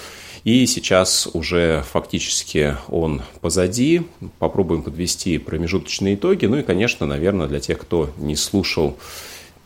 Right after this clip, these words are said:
первую нашу встречу, напомним, о чём идёт речь, что это за проект, для кого он рассчитан, ну и, собственно, что он в себя включает.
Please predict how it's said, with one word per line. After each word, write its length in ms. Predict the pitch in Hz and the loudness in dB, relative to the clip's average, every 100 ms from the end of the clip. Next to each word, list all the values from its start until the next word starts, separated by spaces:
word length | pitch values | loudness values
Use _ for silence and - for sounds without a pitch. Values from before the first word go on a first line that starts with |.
| - | 4
первую 380 | 107 98 82 78 | 8 8 6 2
нашу 260 | 80 - | 0 0
встречу, 920 | 87 - 135 180 180 - 143 131 117 90 | -2 0 4 4 2 2 4 6 6 4
напомним, 500 | 82 82 123 127 87 | 2 4 4 4 2
о 80 | 80 | 0
чём 260 | - 87 78 | 0 0 2
идёт 240 | 82 78 | 0 4
речь, 360 | 113 160 - - | 4 4 0 -2
что 340 | - - 135 | -2 2 2
это 160 | 135 107 | 4 2
за 160 | 104 | 0
проект, 440 | 101 101 92 87 - - | 0 2 4 2 -2 -4
для 160 | 76 73 | 0 2
кого 320 | 73 90 123 | 2 4 4
он 120 | 120 | 4
рассчитан, 800 | 107 - - 104 101 92 87 80 | 2 0 0 0 0 0 0 -4
ну 160 | 85 113 | -4 -4
и, 60 | 76 | -2
собственно, 460 | - - - 76 | -2 -4 -4 -4
что 500 | 73 - 92 98 98 - - - - | -4 -2 4 4 4 -2 -20 -20 -4
он 140 | 90 | -4
в 60 | - | -2
себя 260 | - 78 | 0 0
включает. 560 | 78 - 78 90 73 - | 0 -2 0 2 2 -2